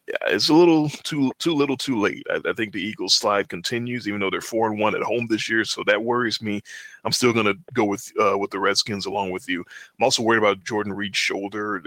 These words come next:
it's pretty bad, but it sounds like he's gonna try to play anyway, so he might be making some <laughs> one-handed catches out there, depending on how,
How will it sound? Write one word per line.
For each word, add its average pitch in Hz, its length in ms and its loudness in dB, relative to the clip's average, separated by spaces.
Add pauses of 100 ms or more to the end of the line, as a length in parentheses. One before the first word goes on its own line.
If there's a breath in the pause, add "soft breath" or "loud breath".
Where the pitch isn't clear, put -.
(140)
it's - 200 -6
pretty 101 280 -6
bad, 101 340 4
but 92 200 2
it 90 140 0
sounds 113 260 0
like 110 120 -2
he's - 100 -10
gonna 101 140 -2
try - 160 0
to - 80 0
play 101 260 0
anyway, 104 240 -2
so 101 160 -6
he 113 40 -10
might 117 120 0
be 107 80 -8
making 92 240 -6
some 110 200 -4
<laughs> - 20 -2
one-handed 110 480 0
catches 107 400 0
out 101 160 2
there, 117 160 0
depending 98 260 -2
on - 60 -4
how, - 200 -2